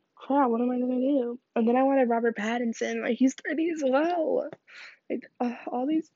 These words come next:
beautiful people, thirty. But I found him on the Pinterest. So I was like, "Hey, you know what? I found you attractive,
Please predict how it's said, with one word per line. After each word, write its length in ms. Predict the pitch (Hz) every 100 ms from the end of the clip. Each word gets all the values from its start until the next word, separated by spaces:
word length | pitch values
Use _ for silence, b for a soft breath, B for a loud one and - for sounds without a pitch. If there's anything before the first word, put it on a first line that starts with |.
| 247 208
beautiful 380 | 277 311 -
people, 460 | 269 262 294 - 240
thirty. 480 | 226 247 262 226 349 _ _ _ B B _ 233 - -
But 240 | 208 220 233
I 60 |
found 260 | 233 269 240
him 380 | 214 240 233 -
on 140 | 233 247
the 100 | 240
Pinterest. 500 | 226 214 220 226 214
So 120 | 226
I 20 |
was 160 | 233 254
like, 80 | 262
"Hey, 60 |
you 140 | 320 330
know 100 | 339
what? 180 | 339 359 _ - B B 277
I 80 |
found 220 | 269 294 269
you 120 | 262
attractive, 640 | - 254 254 - 285 294